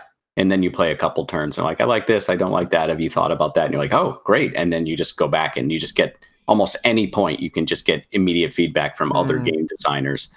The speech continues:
Speaker 1: Now it's, uh, you know, my game night is on Wednesday night, but, you know, some people are traveling this week, so it's gonna be a week from Wednesday.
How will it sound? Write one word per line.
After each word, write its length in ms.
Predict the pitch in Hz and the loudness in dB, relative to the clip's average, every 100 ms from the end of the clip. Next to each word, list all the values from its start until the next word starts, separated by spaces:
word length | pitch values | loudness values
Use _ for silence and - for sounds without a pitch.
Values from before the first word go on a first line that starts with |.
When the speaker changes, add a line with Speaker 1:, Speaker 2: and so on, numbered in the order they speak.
| - - - - - - | -20 -20 -18 -20 -10 2
Speaker 1:
Now 360 | 104 107 104 | 2 4 2
it's, 400 | 98 87 - - | 2 2 -2 0
uh, 600 | - 127 131 131 127 123 120 | 2 4 2 2 2 2 2
you 140 | 120 | 0
know, 120 | 107 | 0
my 140 | 98 98 | 0 0
game 240 | 98 95 | 2 2
night 180 | 95 90 | 2 2
is 140 | 90 | 0
on 140 | 92 87 | 0 0
Wednesday 340 | 87 82 - | 0 -2 -2
night, 380 | 82 82 80 82 | -2 -2 -2 -4
but, 240 | 73 73 87 | -2 -2 -2
you 60 | |
know, 80 | 78 | -4
some 180 | 73 85 | -6 -2
people 180 | 90 85 | -2 0
are 60 | |
traveling 540 | 80 87 78 78 78 80 | -2 -2 -2 -2 -2 -2
this 200 | 76 - | -4 -2
week, 280 | 78 73 | 0 0
so 100 | - | -2
it's 80 | 80 | -4
gonna 120 | - | -2
be 100 | 80 | 0
a 60 | 82 | 0
week 200 | 80 82 | 0 -2
from 220 | - 82 | -2 -2
Wednesday. 800 | 82 80 78 - 71 78 76 76 | 0 -2 -2 0 0 2 0 -2